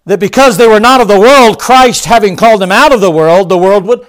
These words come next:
hate them. Do you remember that in your first days of Christianity? When the Lord called you, but also the tribulation shall not,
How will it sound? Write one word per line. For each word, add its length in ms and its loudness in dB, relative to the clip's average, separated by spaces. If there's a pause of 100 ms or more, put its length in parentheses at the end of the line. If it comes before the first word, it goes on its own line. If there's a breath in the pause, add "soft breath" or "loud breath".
(140)
hate 360 -12
them. 260 -16 (2000)
Do 80 -14
you 120 -6
remember 340 -2
that 420 -4 (480 soft breath)
in 100 -20
your 120 -12
first 680 -10
days 400 -6
of 100 -16
Christianity? 840 -8 (640)
When 320 -18
the 80 -10
Lord 380 -4
called 400 -4
you, 160 -10
but 540 -12
also 320 -6
the 120 -14
tribulation 680 -12
shall 280 -10
not, 320 -12